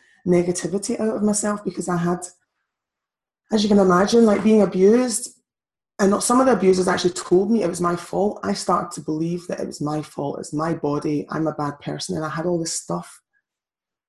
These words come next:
you know, and I just spent years getting all this out, taking time to get angry at them, angry at myself, just moving it out of my body. And,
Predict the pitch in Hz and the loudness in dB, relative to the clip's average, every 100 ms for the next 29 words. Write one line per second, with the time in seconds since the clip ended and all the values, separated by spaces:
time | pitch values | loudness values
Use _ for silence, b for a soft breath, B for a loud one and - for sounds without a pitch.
0 | _ 208 180 185 190 196 214 202 - 175 | _ -2 0 2 2 2 0 -2 2 2
1 | - 165 170 165 165 160 156 143 147 - | 2 0 0 0 -2 0 -2 -4 -8 -4
2 | 151 196 - 151 151 147 147 156 156 147 | -2 -2 -4 -6 -6 -10 -6 -6 -6 -10
3 | - 147 151 156 147 - 151 143 147 151 | -8 -4 -4 -2 -4 -6 -8 -6 -6 -6
4 | 151 160 - 151 - 147 147 - - _ | -6 -6 -6 -6 -8 -8 -8 -10 -20 _
5 | - - - 160 165 165 - 156 - 151 | -16 -12 -4 -2 0 -2 -2 -4 -4 -6
6 | 147 147 156 185 190 _ b b b b | -6 -6 -4 -4 -6 _ b b b b
7 | b b - 165 156 160 | b b -8 -4 -4 -6